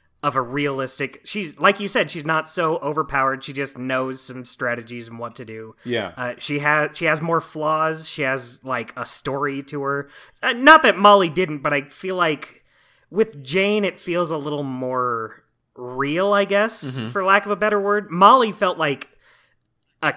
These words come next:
Speaker 1: character in this world. Jane feels like someone who could actually exist.
Speaker 2: Jane feels like the concept of having a dead sister.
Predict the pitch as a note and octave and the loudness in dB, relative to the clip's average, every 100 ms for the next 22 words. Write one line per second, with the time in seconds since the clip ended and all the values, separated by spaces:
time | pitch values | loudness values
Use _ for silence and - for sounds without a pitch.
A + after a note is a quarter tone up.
0 | - - G#3 F#3+ E3 - A2 F#2+ - - | -4 -6 2 4 2 -2 -14 -14 -18 -12
1 | C3+ B2 A#2 A#2+ A2+ G#2+ G#2+ D3 F3 G#3 | -10 -8 -10 -10 -10 -10 -8 -2 0 0
2 | G#3+ F#3 D#3 D3+ - - F3 C#3+ C3+ B2 | -2 -4 0 0 -2 -4 -4 -2 -2 -4
3 | A#2+ C3+ B2 A#2 C3+ A#2 A2+ A#2+ A#2 - | -4 -8 -10 -12 -10 -10 -8 -8 -8 -10
4 | A#2 G#2+ G2 G2+ G2 - A#2+ E3+ A3 B3 | -14 -14 -16 -18 -16 -10 -4 -2 -2 -6
5 | - G3+ G3 D#3 - C3 B2+ - C3 - | -6 2 2 2 -2 -2 -2 -4 -8 -8
6 | - - D3+ D#3+ D#3 - G2+ - G2+ - | -10 -6 -2 -2 -2 -4 -4 -6 -10 -4
7 | F#2+ F2+ F2+ E2+ D#2+ E2+ D#2 - - - | -6 -6 -8 -10 -6 -6 -4 -6 -8 -14
8 | - | -16